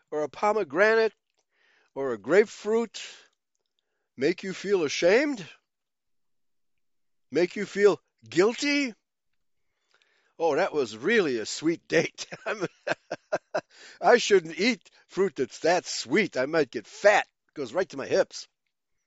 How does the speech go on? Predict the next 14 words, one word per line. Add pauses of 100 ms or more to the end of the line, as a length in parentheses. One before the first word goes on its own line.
(2250)
So
this
imme-,
they
immediately
realized (560)
that
they
had
done
something
wrong (280)
out
of